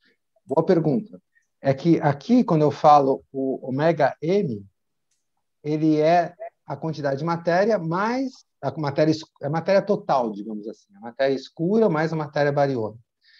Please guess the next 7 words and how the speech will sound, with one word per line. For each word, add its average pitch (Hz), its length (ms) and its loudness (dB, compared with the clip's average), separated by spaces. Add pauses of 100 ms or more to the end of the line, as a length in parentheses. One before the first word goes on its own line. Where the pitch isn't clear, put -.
(200)
Mas 202 140 0
a 262 60 4
matéria 262 340 4
bariônica 185 600 4
tem 185 120 -4
propriedades 170 600 -2
especiais, 156 880 -2